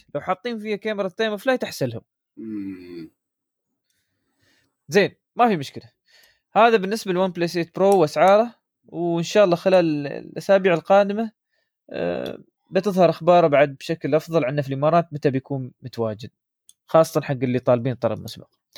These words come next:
Speaker 2: طبعا هو موجود بس
Speaker 1: الحين عن-،
Speaker 2: حصريا في أمازون، هذه هي المشكلة.
Speaker 1: ما عليه. الحين عندنا خبر من ال جي،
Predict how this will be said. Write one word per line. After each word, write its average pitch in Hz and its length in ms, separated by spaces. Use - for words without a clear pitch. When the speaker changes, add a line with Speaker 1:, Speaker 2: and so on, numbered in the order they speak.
Speaker 2:
طبعا 139 300
هو 143 180
موجود 139 340
بس 156 80
Speaker 1:
الحين 214 180
عن-، 220 80
Speaker 2:
حصريا 160 400
في 117 120
أمازون، 110 520
هذه 101 220
هي 98 80
المشكلة. - 420
Speaker 1:
ما - 120
عليه. - 320
الحين 233 220
عندنا 240 260
خبر 240 340
من 196 160
ال 208 160
جي، 151 260